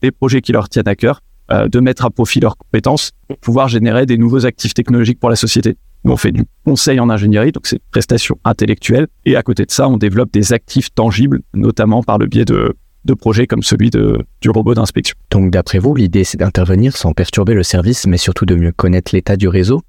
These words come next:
Speaker 2: avant qu'une fuite ne devienne vraiment une problématique ?
Speaker 1: On va vraiment donner un, un faisceau d'indices. Euh, on va donner des informations complémentaires à l'opérateur de réseau pour lui permettre de,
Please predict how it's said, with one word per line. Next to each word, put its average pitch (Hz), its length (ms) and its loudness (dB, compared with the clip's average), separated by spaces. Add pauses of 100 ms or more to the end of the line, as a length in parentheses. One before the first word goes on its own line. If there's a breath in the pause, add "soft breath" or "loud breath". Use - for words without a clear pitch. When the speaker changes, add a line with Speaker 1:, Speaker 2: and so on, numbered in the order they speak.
(260)
Speaker 2:
avant 98 260 0
qu'une 92 180 0
fuite - 220 -4
ne 104 40 2
devienne 92 260 2
vraiment 92 240 2
une 95 60 2
problématique ? 104 640 -2 (140)
Speaker 1:
On 123 40 -2
va 120 120 2
vraiment 143 340 0
donner 135 280 2
un, 117 320 0 (320)
un 110 60 0
faisceau - 420 -2
d'indices. 127 420 0 (140)
Euh, 110 160 2
on 107 140 2
va 104 120 0
donner 110 240 0
des 107 240 0
informations 123 460 0
complémentaires 110 540 0
à 101 80 0
l'opérateur 110 520 0
de 110 80 0
réseau 110 280 0
pour 101 220 -2
lui 104 120 -2
permettre 110 540 0
de, 104 260 0